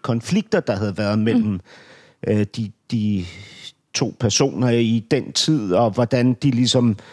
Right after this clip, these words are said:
Speaker 1: kom til at påvirke arbejdet for, øh, ligestilling i, i Danmark. Men det blev,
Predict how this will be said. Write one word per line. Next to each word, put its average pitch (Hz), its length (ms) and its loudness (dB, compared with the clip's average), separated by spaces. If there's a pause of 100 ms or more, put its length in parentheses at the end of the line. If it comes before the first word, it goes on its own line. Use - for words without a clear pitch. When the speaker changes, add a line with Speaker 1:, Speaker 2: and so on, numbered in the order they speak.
(200)
Speaker 1:
kom 127 200 2
til 151 160 0
at 127 100 0
påvirke 135 720 2 (120)
arbejdet 120 680 0
for, 107 440 -2 (300)
øh, 120 140 2
ligestilling 123 880 0 (160)
i, 117 220 -2 (200)
i 110 120 -4
Danmark. 101 460 -4 (500)
Men 123 140 4
det 135 220 -2
blev, 156 280 2